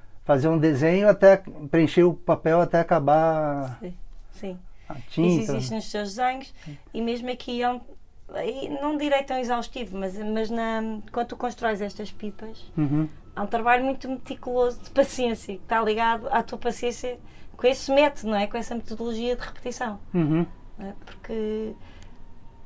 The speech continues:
Speaker 2: porque eu acho que, que é um trabalho tão exigente de mãos, de concentração, de paciência, não é? De colar mal, mas depois repetir e se calhar deitar fora um que está quase inteiro, não é? Isso
Speaker 1: Uhum.
Speaker 2: acontece.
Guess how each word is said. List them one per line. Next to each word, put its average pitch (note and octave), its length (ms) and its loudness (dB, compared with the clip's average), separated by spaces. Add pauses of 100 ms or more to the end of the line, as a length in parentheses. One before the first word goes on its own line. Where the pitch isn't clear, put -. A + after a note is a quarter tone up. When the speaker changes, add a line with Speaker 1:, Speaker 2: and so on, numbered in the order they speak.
Speaker 2:
porque G3 280 -4
eu G#3+ 100 2
acho G#3+ 300 0
que, - 300 -14 (200)
que - 280 -10
é A3 120 0
um G#3+ 60 0
trabalho A#3 340 2
tão A#3+ 120 0
exigente A3+ 540 -2
de F#3+ 80 -8
mãos, G#3 720 -2
de F#3+ 220 -6
concentração, G#3 1080 -2
de F#3+ 440 -4 (420)
paciência, G#3+ 880 -2
não G3 80 -2
é? G3 180 -2
De F#3+ 120 -10
colar G#3 360 4
mal, G#3 320 4
mas G3+ 200 -6
depois - 240 -6
repetir G#3+ 500 -6
e F#3+ 80 -6
se - 100 -12
calhar G#3 220 4
deitar G#3+ 260 4
fora G#3+ 280 4
um A3+ 120 0
que - 120 -12
está A3 140 0
quase G#3 340 0
inteiro, G3+ 360 -2
não F3+ 120 -4
é? F#3+ 100 -2
Isso F#3 160 -2
Speaker 1:
Uhum. D3+ 100 4
Speaker 2:
acontece. F3+ 280 2